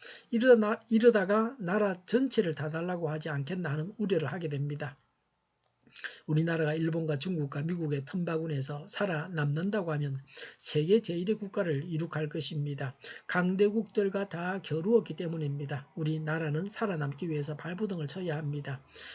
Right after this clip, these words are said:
십사 절부터 이십이 절에 입다가 사절을 보내어 암몬 왕에게 했던 말입니다.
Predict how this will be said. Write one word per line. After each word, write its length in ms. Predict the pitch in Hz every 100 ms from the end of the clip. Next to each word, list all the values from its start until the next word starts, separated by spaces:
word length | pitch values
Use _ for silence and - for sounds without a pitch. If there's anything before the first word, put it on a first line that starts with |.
| -
십사 360 | - 233 208 202
절부터 340 | 208 214 208
이십이 380 | 170 156 185 165
절에 160 | 151 147
입다가 840 | 208 - _ - 202 180 196 202
사절을 480 | - 262 240 208 160
보내어 520 | 147 147 151 147 165 -
암몬 320 | 208 254 202
왕에게 460 | 160 208 208 175 151
했던 260 | 175 160
말입니다. 600 | 143 143 147 147 143 135